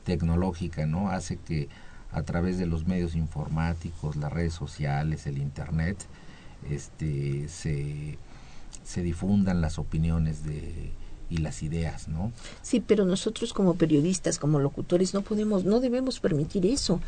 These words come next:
Speaker 2: porque fíjate, todo el tiempo que nos hemos pasado en estudiar, en tratar de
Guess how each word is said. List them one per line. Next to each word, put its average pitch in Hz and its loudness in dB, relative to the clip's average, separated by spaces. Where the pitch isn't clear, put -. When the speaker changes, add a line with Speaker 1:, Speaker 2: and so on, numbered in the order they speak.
Speaker 2:
porque 175 6
fíjate, 214 6
todo 202 6
el 214 4
tiempo 220 6
que 180 2
nos 165 2
hemos 214 2
pasado 165 2
en 156 2
estudiar, 175 6
en 165 8
tratar 190 6
de 208 6